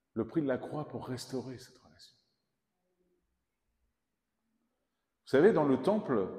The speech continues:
quand vous regardez le temple, à un moment donné, on va pas tout détailler parce qu'il y a énormément de choses, mais quand vous arrivez au, au Saint des Saints, le lieu saint, on appelle ça, vous avez un énorme voile, en fait,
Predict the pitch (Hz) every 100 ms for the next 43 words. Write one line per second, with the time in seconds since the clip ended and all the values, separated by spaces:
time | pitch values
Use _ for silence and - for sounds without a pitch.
0 | - - 117 123 117 123 123 113 113 170
1 | 175 131 113 113 131 185 180 - - 92
2 | - 104 92 87 - 98 - 82 - -
3 | - - - 87 92 101 120 143 165 110
4 | 95 _ _ _ _ _ _ - 123 139
5 | 151 165 165 127 104 - 117 - 147 139
6 | 127 - 110 117 - - _ 95 95 117
7 | - 104 107 110 - - - _ _ _
8 | _ - 101 110 127 110 117 160 160 151
9 | 131 101 95 113 127 120 101 -